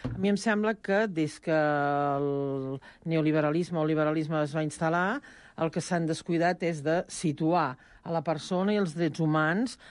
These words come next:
al centre del debat polític. I com que per mi és això el que falta, mm, doncs jo el que penso és que una societat només amb partits no sobreviurà sanament,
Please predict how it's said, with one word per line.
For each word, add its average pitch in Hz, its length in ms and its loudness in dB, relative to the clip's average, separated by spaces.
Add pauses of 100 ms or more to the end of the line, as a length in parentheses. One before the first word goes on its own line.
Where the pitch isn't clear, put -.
(140)
al 165 180 0
centre 170 540 0 (400)
del 156 320 -2
debat 143 180 -4
polític. 151 600 -6 (260)
I 165 80 -12
com 156 140 -2
que 160 100 -2
per 156 160 2
mi 190 300 2
és 151 180 -4
això 160 220 -2
el 135 80 -4
que 147 100 -4
falta, 196 520 -2 (440)
mm, 175 300 0
doncs 156 180 0
jo 151 100 0
el 143 60 -2
que 156 80 -4
penso 165 300 -2
és 185 120 -6
que 190 220 0 (460)
una 262 220 2
societat 202 600 0
només 180 360 0
amb 160 120 0
partits 151 420 -4
no 165 480 2
sobreviurà 147 800 0 (120)
sanament, 180 760 0